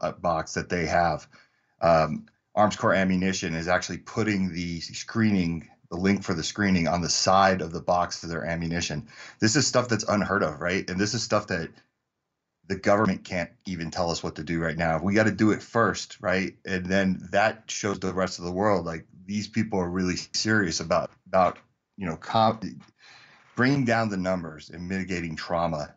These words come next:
And that, that's the most important thing. The firearms industry has a little bit of a P R issue when it comes to the people that don't understand us.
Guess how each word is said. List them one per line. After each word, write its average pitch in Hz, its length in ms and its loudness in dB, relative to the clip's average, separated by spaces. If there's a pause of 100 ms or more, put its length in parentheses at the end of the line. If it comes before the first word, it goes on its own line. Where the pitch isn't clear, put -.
And 85 100 -8
that, 90 220 0
that's 90 160 -6
the 95 80 -4
most 85 260 -2
important 78 460 -4
thing. 80 240 -4 (460)
The 95 60 -2
firearms 123 360 6
industry 123 260 2
has 104 80 2
a 92 80 0
little 95 320 2
bit 113 140 2
of 95 80 -2
a 92 60 -4
P 90 240 -6
R 104 200 6
issue 87 460 -4
when 92 100 -10
it 85 80 -8
comes 92 280 -4
to 87 80 -10
the 76 80 -14
people 104 280 -4
that 78 160 -4
don't 90 220 2
understand 87 560 0
us. 123 260 0